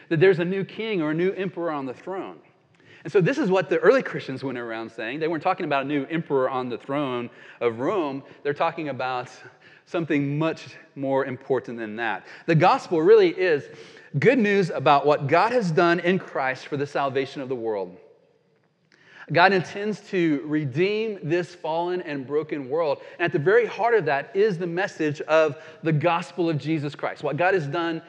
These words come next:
in and through Jesus to bring about salvation. So Paul says to them, "Now I would remind you, brothers and sisters, of the gospel I preached to you, which you received, in which you stand, and by which you are being saved, if you hold fast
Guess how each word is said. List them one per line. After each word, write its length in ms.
in 260
and 180
through 280
Jesus 640
to 140
bring 220
about 440
salvation. 800
So 140
Paul 260
says 280
to 60
them, 220
"Now 220
I 20
would 120
remind 440
you, 240
brothers 440
and 80
sisters, 440
of 420
the 80
gospel 600
I 120
preached 420
to 80
you, 260
which 200
you 140
received, 540
in 100
which 180
you 80
stand, 460
and 120
by 200
which 240
you 100
are 60
being 240
saved, 480
if 180
you 100
hold 220
fast 540